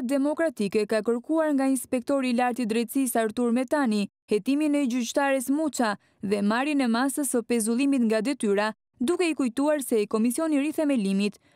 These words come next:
është i vetmi institucion që drejton Partinë Demokratike.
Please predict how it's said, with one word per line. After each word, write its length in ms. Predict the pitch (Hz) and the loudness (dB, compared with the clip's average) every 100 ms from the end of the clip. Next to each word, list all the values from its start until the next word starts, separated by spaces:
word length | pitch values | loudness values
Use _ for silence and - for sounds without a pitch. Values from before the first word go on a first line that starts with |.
| - | -2
është 240 | 214 202 | -2 0
i 60 | 202 | -2
vetmi 320 | 269 302 320 - | -2 0 -2 0
institucion 720 | 285 311 302 262 220 202 202 _ _ | -2 0 -2 -2 -2 0 -4 _ _
që 160 | 220 196 | -2 0
drejton 480 | 202 202 262 302 | 0 0 0 0
Partinë 400 | 254 220 262 277 | 0 -2 0 0
Demokratike. 840 | 233 214 208 262 247 190 - 202 | 2 0 0 -2 -2 -4 -2 -2